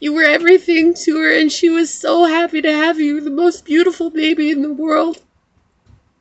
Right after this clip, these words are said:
And she never stopped loving you, like, the first day she set eyes on you.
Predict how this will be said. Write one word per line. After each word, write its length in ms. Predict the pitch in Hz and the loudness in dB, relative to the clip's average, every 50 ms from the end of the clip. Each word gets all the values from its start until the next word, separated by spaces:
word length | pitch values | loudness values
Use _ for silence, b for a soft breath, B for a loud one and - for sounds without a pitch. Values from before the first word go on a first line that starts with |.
| _ _ _ _ _ _ _ _ _ _ _ - - _ - B B B B B B B B B B B B B B B B _ _ _ _ _ _ - | _ _ _ _ _ _ _ _ _ _ _ -20 -20 _ -14 B B B B B B B B B B B B B B B B _ _ _ _ _ _ -4
And 120 | - 302 | -4 -2
she 120 | - - 277 | -2 0 0
never 280 | 262 294 311 339 381 | 2 2 4 4 2
stopped 340 | 359 - - 427 392 392 392 | 2 0 -2 -2 -2 -2 -2
loving 500 | 311 311 330 339 359 349 339 311 302 294 | 0 2 2 2 4 2 0 -2 -2 -2
you, 120 | 302 311 | -4 -2
like, 200 | 311 339 349 339 | -2 -2 -4 -4
the 100 | - 339 | -4 -8
first 380 | - - - - 330 349 - - | -10 -8 -8 -4 -4 -4 -4 -2
day 140 | 320 330 349 | -4 -4 -2
she 200 | 349 - 370 359 | 0 0 0 0
set 240 | - - 359 349 - | 0 -2 -6 -4 -2
eyes 320 | 370 370 403 392 381 359 | -2 0 0 0 -2 -2
on 140 | 359 359 320 | -2 -2 -2
you. 300 | 311 320 330 311 320 | -2 -2 -4 -4 -8